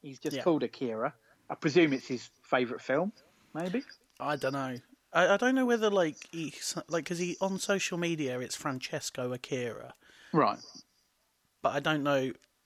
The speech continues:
Speaker 2: I've only ever seen him announced as Akira, so
Speaker 1: Yeah.
Speaker 2: I don't know. That's, I, I think the point you're making is that it's weird for an Italian person to be called Akira.
Speaker 1: It is. It's like, um, there's,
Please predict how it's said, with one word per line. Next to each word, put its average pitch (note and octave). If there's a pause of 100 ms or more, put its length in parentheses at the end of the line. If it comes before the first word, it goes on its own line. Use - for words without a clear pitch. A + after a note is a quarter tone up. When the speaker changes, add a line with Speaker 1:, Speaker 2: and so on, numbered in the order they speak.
(120)
Speaker 2:
I've C3+
only D3+
ever C#3
seen C3
him C3
announced B2+
as B2
Akira, A2+ (240)
so -
Speaker 1:
Yeah. B2 (1500)
Speaker 2:
I C3+
don't C3+
know. A#2+ (140)
That's, C#3+ (500)
I, D3+
I D#3+
think D#3+
the D3
point E3
you're C3+
making B2+ (220)
is C#3
that B2
it's -
weird C3
for -
an B2
Italian B2
person B2+
to C3
be C3
called A#2
Akira. A#2 (540)
Speaker 1:
It C#3
is. C#3
It's C3+
like, C#3+
um, C3 (240)
there's, C#3+